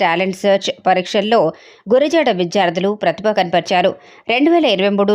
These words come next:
నవంబర్ నెలలో జరిగిన లెవెల్ రెండు రామాంజన్ మ్యాథమెటిక్స్ టాలెంట్ సెర్చ్ ఎగ్జామినేషన్లో గురజాడ పాఠశాలకు చెందిన విద్యార్థులు పథకాలు సాధించడం అభినందనీయమని గురజాడ స్కూల్ కరెస్పాండెంట్ ఎం స్వరూప్ అన్నారు.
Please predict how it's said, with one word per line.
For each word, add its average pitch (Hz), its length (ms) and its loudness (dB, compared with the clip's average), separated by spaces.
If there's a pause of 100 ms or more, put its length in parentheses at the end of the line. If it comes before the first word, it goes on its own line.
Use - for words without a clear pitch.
నవంబర్ 180 400 0
నెలలో 185 300 0
జరిగిన 175 300 0 (680)
లెవెల్ 247 340 0 (240)
రెండు 185 300 2 (360)
రామాంజన్ 226 600 0 (240)
మ్యాథమెటిక్స్ 202 720 -2
టాలెంట్ 180 380 0 (100)
సెర్చ్ 190 260 0 (220)
ఎగ్జామినేషన్లో 190 800 0 (500)
గురజాడ 262 440 2 (220)
పాఠశాలకు 175 540 -2
చెందిన 180 240 -2 (180)
విద్యార్థులు 190 520 0 (380)
పథకాలు 262 500 0
సాధించడం 170 520 -2 (180)
అభినందనీయమని 196 720 -2 (140)
గురజాడ 175 340 2 (100)
స్కూల్ 180 280 -2
కరెస్పాండెంట్ 196 680 -2 (460)
ఎం 214 80 0 (120)
స్వరూప్ 208 460 0
అన్నారు. 160 300 0